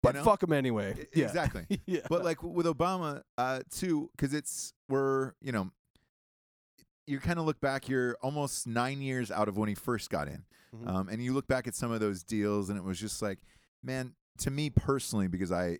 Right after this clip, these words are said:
Speaker 2: you know, we had to do it for the company. Like, I remember when Obamacare got passed.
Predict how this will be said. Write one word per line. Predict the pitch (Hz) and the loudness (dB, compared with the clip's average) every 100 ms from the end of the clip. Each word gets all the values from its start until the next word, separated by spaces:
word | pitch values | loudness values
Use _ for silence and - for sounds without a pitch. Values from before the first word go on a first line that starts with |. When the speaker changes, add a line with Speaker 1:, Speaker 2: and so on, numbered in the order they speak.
| - | -6
Speaker 2:
you | |
know, | 87 78 - | -6 -6 -8
we | 95 104 | -4 -2
had | 113 | 0
to | |
do | 90 98 | 0 0
it | |
for | - | -2
the | 82 | -10
company. | - 95 95 87 | -6 -4 -2 -2
Like, | 82 - - _ | -4 -6 -18 _
I | - | -10
remember | 120 123 | -8 -6
when | 113 | -6
Obamacare | 92 98 92 - 73 | -4 -4 -4 -6 -8
got | 78 | -10
passed. | - 123 - | -14 -16 -16